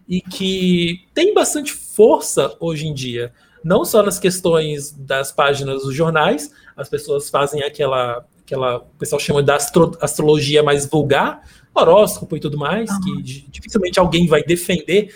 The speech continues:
Speaker 1: a seriedade do horóscopo de jornal, mas tem muita gente que vai lá e vai defender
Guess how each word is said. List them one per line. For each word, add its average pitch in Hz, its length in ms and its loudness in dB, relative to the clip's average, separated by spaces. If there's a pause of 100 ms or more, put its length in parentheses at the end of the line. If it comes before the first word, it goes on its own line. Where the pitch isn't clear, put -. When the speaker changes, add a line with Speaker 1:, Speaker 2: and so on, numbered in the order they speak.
(140)
Speaker 1:
a 139 60 -8
seriedade 147 680 0
do 139 100 0
horóscopo 139 540 0
de 131 80 -12
jornal, 143 480 -2 (240)
mas 214 160 -2
tem 247 100 0
muita 254 220 0
gente 240 220 -2
que 226 100 0
vai 196 420 0
lá 208 240 2
e 233 80 -2
vai 208 140 2
defender 208 720 0